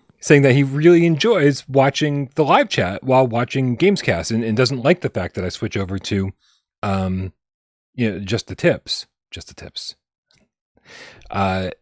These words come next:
and s-, so please keep in mind that regardless of what platform you're watching the show on, I mean, you know, uh, I mean, it's, it's always YouTube, but you might be watching on your television, you might be watching on your phone or your laptop or your P C.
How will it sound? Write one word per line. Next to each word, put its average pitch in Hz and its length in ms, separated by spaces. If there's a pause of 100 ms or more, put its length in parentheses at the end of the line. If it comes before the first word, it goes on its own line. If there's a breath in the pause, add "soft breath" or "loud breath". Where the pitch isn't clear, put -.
and 107 260
s-, - 180 (600)
so - 140
please 175 220
keep 170 160
in 113 80
mind 117 400
that 101 240 (1040)
regardless 127 500
of 110 80
what 123 140
platform 117 360
you're 92 120
watching 98 320
the 85 40
show 127 220
on, 78 260 (240 soft breath)
I 98 60
mean, 95 320
you 101 120
know, 71 260 (180)
uh, 73 60 (340)
I - 60
mean, 87 240
it's, 87 160
it's 101 240
always 95 200
YouTube, 76 420 (500 soft breath)
but 95 100
you 92 80
might 101 140
be 104 60
watching 92 280
on 82 40
your 78 100
television, 139 400
you 104 60
might 78 120
be 80 80
watching 85 240
on 82 80
your 82 100
phone 117 300
or 85 40
your 82 140
laptop 92 480
or 85 40
your 76 120
P 92 160
C. 92 260